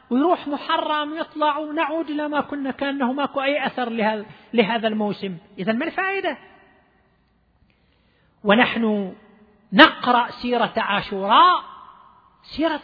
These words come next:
عاشوراء هي تزرع قيم الخير في النفوس. أهم قيمة من قيم عاشوراء هي التضحية،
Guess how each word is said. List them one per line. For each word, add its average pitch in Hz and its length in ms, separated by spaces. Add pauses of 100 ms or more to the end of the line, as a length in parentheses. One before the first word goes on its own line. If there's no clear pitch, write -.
(120)
عاشوراء 269 640
هي 240 200
تزرع 294 800
قيم 330 360
الخير 330 600
في - 140
النفوس. 311 1080 (680)
أهم 415 520
قيمة 392 440
من 359 60
قيم 370 340
عاشوراء 359 480
هي 359 140
التضحية، 381 540